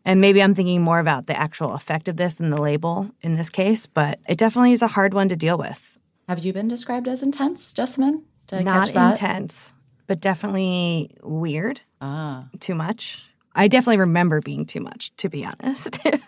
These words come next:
Speaker 2: Hey, listeners, by the way, you should write in to A D H D aha at understood dot org if you want Jessamine to be a guest on the show and share her story.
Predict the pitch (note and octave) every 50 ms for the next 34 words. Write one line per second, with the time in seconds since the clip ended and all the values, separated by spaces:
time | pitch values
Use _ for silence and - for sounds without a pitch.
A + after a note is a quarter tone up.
0 | - - G#3 G3 - - E3+ - - G3 F#3+ F#3 F#3 - D3+ D3 D3 C#3+ C#3 C3+
1 | C3+ D3 E3+ - - F3+ E3 - - - C3+ C#3+ C3 B2+ C3 C3 B2 B2 B2+ B2+
2 | - - - C#3+ C3 B2 A#2+ A#2+ A#2+ B2 C3 C3 A#2+ B2 A#2+ A#2 - - - B2+
3 | B2 A#2 A2+ B2 A#2 A#2 A#2+ A#2+ A#2+ B2 A#2+ - B2 B2 A#2 A#2+ B2 - - C3
4 | B2 A2+ - B2+ B2+ - - C3+ C3 C#3+ D#3+ D#3 D3 - - B2+ B2+ B2 C3 B2+
5 | A#2+ - C3 B2+ - - C#3 B2 A#2+ - - - B2 A#2 - A2+ A#2 - - C3
6 | B2 A#2 A#2 - A#2+ A2 G#2+ A2 - - - - - - A2+ A2+ A2+ G#2+ - -
7 | - - - E3+ E3 B2+